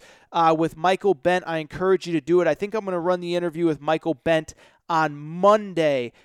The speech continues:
As I've said a few times, it is a lot different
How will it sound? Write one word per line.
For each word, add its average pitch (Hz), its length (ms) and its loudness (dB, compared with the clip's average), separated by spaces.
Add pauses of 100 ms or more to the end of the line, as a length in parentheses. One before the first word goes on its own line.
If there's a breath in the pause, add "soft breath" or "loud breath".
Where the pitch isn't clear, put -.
(100 soft breath)
As 180 220 0
I've 170 140 2
said 196 260 4
a 202 80 4
few 202 300 -8
times, 175 600 -2 (560)
it 180 120 2
is 165 240 4
a 185 100 2
lot 180 500 2
different 165 460 0